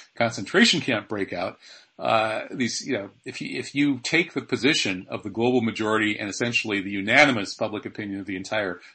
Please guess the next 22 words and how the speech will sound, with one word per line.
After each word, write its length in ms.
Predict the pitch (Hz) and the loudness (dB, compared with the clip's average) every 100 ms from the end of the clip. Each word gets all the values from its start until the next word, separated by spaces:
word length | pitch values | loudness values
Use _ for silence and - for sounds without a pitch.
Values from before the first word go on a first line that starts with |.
| _ | _
two 180 | - 117 | -2 0
billion 420 | 104 101 101 92 | 2 2 0 -2
person 540 | - - - 87 82 - _ - | -8 -10 -8 -8 -10 -14 _ -10
Muslim 260 | 101 - | -10 -8
majority 360 | 90 120 156 131 | -2 2 4 4
countries 580 | 123 113 117 110 - - _ | 2 2 -2 -2 -8 -16 _
like 180 | 95 87 | -10 -8
Morocco, 440 | 92 92 117 120 92 | -4 0 0 0 -4
where 100 | 95 | -2
I 100 | 107 | -2
happen 200 | 107 95 | -4 -8
to 80 | |
live, 440 | 92 170 117 131 135 - - - _ _ | 2 6 8 6 0 -14 -18 -20 _ _
you 80 | - | -10
know, 160 | 104 110 | -8 -6
so 120 | 127 | 4
basically 340 | 139 208 147 | 6 6 6
nobody 460 | 127 151 180 131 120 | 8 8 8 6 6
here 160 | 131 | 2
in 60 | 117 | 0
Morocco 540 | 101 101 123 - 82 - _ | 0 2 2 2 -8 -10 _
could 300 | - 127 - | 2 2 2